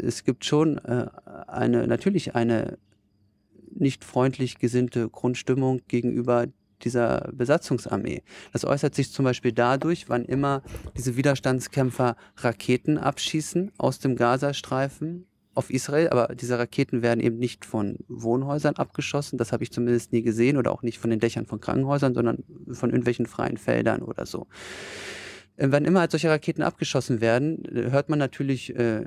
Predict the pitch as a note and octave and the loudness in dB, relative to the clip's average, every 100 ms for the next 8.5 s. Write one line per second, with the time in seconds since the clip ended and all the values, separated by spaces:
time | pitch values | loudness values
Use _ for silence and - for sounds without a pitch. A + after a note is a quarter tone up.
0 | - A#2 A#2 C3+ D#3 G#3+ - _ - - | -6 -2 2 4 2 0 -6 _ -18 -4
1 | C#3+ C#3+ - C#3 C3+ C#3 - C#3 - C#3 | 0 0 0 0 0 -2 -4 -2 0 0
2 | B2+ - C3+ B2+ - - - C3+ C3+ D3+ | 0 0 0 0 -4 -10 -2 2 2 2
3 | - - A2+ - - A#2 B2 A#2+ A2 - | -2 -4 -2 -2 0 0 2 0 0 -2
4 | G2 F#2+ - - A2+ G#2 G#2+ A#2 - - | -2 -2 -8 -4 0 0 -2 -2 -2 -6
5 | - - - G2+ - A2+ A#2+ A2 A2 - | -6 -4 -2 -2 0 -2 -2 -2 -4 0
6 | A#2 G#2 G#2+ A2+ A2+ A#2 B2+ - - A#2+ | 0 0 -2 0 -2 0 -2 0 -2 0
7 | A#2 A2+ A2+ A#2+ B2 A2+ A2+ A#2 A2 A2+ | 0 2 2 2 0 -2 -2 -2 -2 0
8 | C3+ D3+ D3+ C#3+ | -2 2 2 2